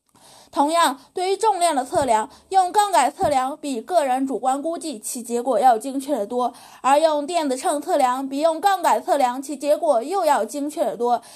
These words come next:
因此，尽可能使用精密的测量工具是保证测量精确度的重要条件。但是，不论使用何等精密的测量工具，实际测量中仍会有误差存在，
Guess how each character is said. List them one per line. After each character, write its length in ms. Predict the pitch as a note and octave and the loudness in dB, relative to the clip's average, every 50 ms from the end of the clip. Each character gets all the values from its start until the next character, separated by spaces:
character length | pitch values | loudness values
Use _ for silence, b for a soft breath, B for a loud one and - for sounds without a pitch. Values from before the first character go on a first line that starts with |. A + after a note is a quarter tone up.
| B B B B | B B B B
因 200 | B E4+ F#4+ G#4 | B -10 -10 -8
此， 300 | G#4 - - - - - _ _ _ | -6 -4 -4 -4 -4 -4 _ _ _
尽 180 | - E4 E4 D4 | -12 -10 -6 -4
可 140 | D#4 E4+ | -4 -2
能 180 | A#3 A3+ B3 C#4+ | -2 -2 -4 -6
使 160 | - - A#3+ | -6 -6 -4
用 240 | B3 B3+ B3+ B3 B3 | -2 -2 -2 -2 -4
精 240 | B3 F4 F#4 F#4 G4 | -6 -6 -6 -6 -6
密 140 | F#4 E4 C4+ | -6 -4 -2
的 120 | D#4+ D#4+ | -2 -2
测 160 | D#4+ - D#4+ | -2 -2 -2
量 200 | A#3+ A3 G3 G#3+ | -2 -2 -2 -4
工 180 | A#3+ B3 C4 B3+ | -6 -8 -8 -8
具 220 | C4+ C4 G#3+ G3 | -8 -8 -8 -10
是 260 | C4+ - - D4+ D4 | -10 -12 -10 -8 -6
保 180 | A3+ A#3 G#3+ G3+ | -2 -2 -2 0
证 220 | A#3+ D4 C4 C4 | 0 -2 -2 -2
测 140 | C#4 E4+ F4+ | -4 -2 0
量 220 | C#4 A#3 A3 A#3+ C4+ | 0 0 0 -2 -6
精 200 | C#4 D#4+ D#4+ D#4+ | -8 -10 -10 -8
确 160 | E4 E4+ B3 | -8 -8 -6
度 180 | A#3 D4 D4 | -6 -6 -6
的 140 | B3+ A3 G#3 | -4 -4 -4
重 160 | - F4 E4 | -2 -2 -2
要 140 | C#4+ A3+ F#3+ | 0 -2 -4
条 200 | - - G#3+ G#3+ | -6 -8 -10 -12
件。 260 | C#3+ C4 B3+ A3 - B B B B B B B | -10 -8 -8 -8 -8 B B B B B B B
但 200 | - D4+ C#4+ C#4+ | -2 0 0 0
是， 240 | D4 D4 D#4+ C#4+ A#3+ B B B B | -2 -2 -2 -2 -2 B B B B
不 140 | B - D4 | B -6 -2
论 260 | E4+ F#4 F#4 E4+ D#4+ | 2 2 2 2 0
使 160 | F#4 - - D#4 | -6 -4 0 0
用 180 | D#4+ D4+ C#4+ | 2 2 2
何 220 | C#4+ - C4+ C#4 D4 | 0 0 0 0 2
等 200 | F4 D4 B3+ C4+ | 2 0 -2 -2
精 220 | C4+ D#4 D4+ D#4+ | -2 -2 -2 -2
密 140 | E4+ E4 C#4+ | -4 -6 -6
的 80 | A3 | -6
测 160 | A#3+ - E4+ D4 | -4 0 0 0
量 180 | B3 A3+ A#3+ | 0 0 -2
工 180 | B3+ C4 C#4 C#4 | -2 -4 -4 -4
具， 280 | C4+ D4 B3 G3+ - b b b | -4 -2 -4 -4 -4 b b b
实 200 | b - D4 F4 | b -8 -6 -4
际 160 | F#4 G#4+ G4+ | 0 0 0
测 160 | F#4+ - - G#4+ | 0 0 0 2
量 220 | E4+ D4+ D#4+ E4 | 2 2 2 2
中 200 | F#4 F4+ F#4 G4+ G#4 | 2 0 0 0 -2
仍 240 | F4 A3 F#3+ G3 C4+ | -2 -2 -2 -2 0
会 160 | - F#4+ E4 | 0 0 0
有 120 | D4 B3 - | 2 0 0
误 200 | - C#4 C4+ B3+ | -2 -6 -8 -6
差 220 | C4+ C#4 B3 C4 | -4 -4 -4 -4
存 180 | C4+ C4+ E3+ F3+ | -4 -4 -4 0
在， 200 | A#3+ A3+ - | 0 0 0